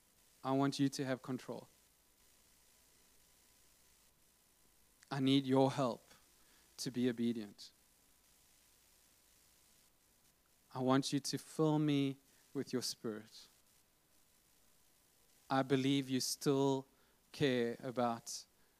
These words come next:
glorifying Christ and the lost being saved. And I'm here, and you can use me. Help me be a witness to you."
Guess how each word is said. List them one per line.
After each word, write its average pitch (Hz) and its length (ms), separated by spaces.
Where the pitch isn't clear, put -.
glorifying 127 580
Christ - 720
and 113 180
the 120 80
lost 117 440
being 117 180
saved. - 640
And 123 160
I'm 117 160
here, 127 480
and 127 120
you 113 140
can 113 220
use 110 320
me. 104 240
Help 127 260
me 127 160
be 113 340
a 123 80
witness 113 540
to - 160
you." 98 240